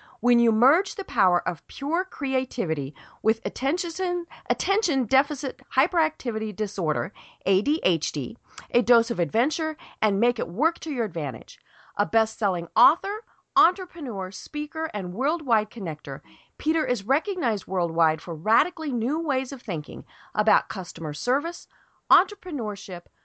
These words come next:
social media, P R, marketing, and advertising.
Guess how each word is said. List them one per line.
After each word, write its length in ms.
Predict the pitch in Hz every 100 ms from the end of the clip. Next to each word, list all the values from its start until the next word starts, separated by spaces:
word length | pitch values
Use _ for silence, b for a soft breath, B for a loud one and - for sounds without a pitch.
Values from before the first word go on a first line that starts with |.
| _
social 460 | - - 349 381 370
media, 540 | 247 196 180 170 180 -
P 260 | - 339
R, 320 | 381 202 190 196
marketing, 600 | 202 208 202 208 196 196
and 180 | 208 -
advertising. 680 | 185 160 156 147 123 -